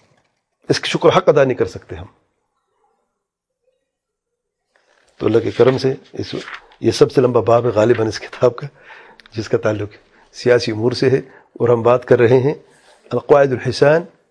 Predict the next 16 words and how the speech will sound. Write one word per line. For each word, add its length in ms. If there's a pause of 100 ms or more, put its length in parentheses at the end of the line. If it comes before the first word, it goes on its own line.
(220)
متعلقۃ 440
بتفسیر 520
القرآن، 500 (840)
یعنی 300 (540)
جب 220 (640)
قرآن 240
کی 80
تفسیر 300
میں 120 (100)
ایسی 260
آیتیں 360
آ 160
جائیں 220
آپ 140
کے 80
سامنے 360